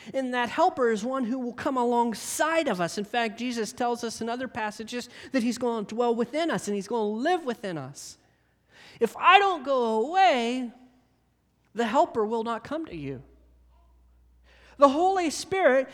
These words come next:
cannot come to you and I if Jesus remains here. But if I go, I'll send him to you.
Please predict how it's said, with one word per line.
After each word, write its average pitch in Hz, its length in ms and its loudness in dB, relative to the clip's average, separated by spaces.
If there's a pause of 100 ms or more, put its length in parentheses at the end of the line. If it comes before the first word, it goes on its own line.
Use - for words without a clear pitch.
(140)
cannot 330 640 0
come 269 680 0 (300)
to 277 120 0
you 294 340 -2
and 339 120 0
I 254 480 0 (220)
if - 180 0
Jesus 320 480 -6
remains 285 560 -4
here. 143 400 -4 (1600)
But 277 140 4
if 262 120 2
I 226 100 4
go, 226 420 2 (400)
I'll 190 120 0
send 339 360 -2
him 208 300 -4
to - 180 -4
you. 123 340 -6